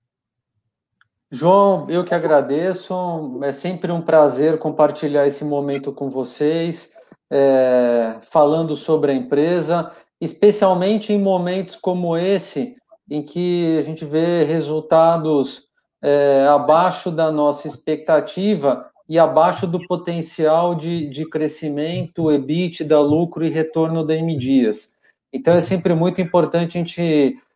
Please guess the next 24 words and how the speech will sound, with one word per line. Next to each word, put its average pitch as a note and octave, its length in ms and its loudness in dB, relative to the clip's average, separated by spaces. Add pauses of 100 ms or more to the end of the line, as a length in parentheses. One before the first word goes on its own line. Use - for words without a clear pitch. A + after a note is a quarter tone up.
(160)
é, C3 640 4
dar D#3+ 260 4
todas F#3 400 2
as D#3 140 0
explicações D#3 1120 -4
de D3+ 80 -8
forma D#3+ 400 0
muito E3 280 -4
transparente, D3+ 1120 0
ampla F3 720 0 (380)
e E3 80 -2
responder F3 560 2
todas F3+ 340 0
as F3 140 -2
perguntas, C3+ 1000 0
né? C#3+ 280 -2 (400)
Eu, F3 800 6
eu E3+ 140 0
preparei F3+ 480 2
aqui F#3 180 -2
um F3+ 60 -6
material E3+ 540 -2
muito F3+ 280 -6
breve, E3+ 680 0